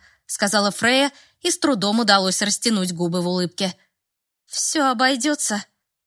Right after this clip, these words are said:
Это обычное недоразумение. Но, извини, мне пора ехать по делам. Сегодня ведь пятница.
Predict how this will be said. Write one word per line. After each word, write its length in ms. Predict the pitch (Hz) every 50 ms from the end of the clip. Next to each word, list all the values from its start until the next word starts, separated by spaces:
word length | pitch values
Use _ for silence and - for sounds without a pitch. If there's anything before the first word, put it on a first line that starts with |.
| _ _ _ _
Это 280 | 359 349 - 320 285
обычное 440 | 247 202 220 220 - - - 262 247
недоразумение. 1000 | 240 240 233 208 226 233 240 220 240 262 269 302 320 294 262 247 240 233 226 220 - _ _ _ _ _ _ _ _ _ _ _ _ _ _
Но, 460 | - 220 233 233 233 226 226 226 226 - - _ _ _ _ _ _ _ _ _ _ _ _ _ _ _ - -
извини, 480 | 330 262 226 240 240 233 220 214 214
мне 180 | 220 233 233 220
пора 260 | - 247 233 226 220
ехать 380 | 220 214 214 - - 226 - -
по 60 | 226
делам. 460 | 185 220 208 202 196 196 202 208 196 - _ _ _ _ _ _ _ _ _ _
Сегодня 420 | - - 262 220 214 208 208 208
ведь 180 | 208 208 - -
пятница. 580 | 254 247 240 - 196 180 - - - 185 175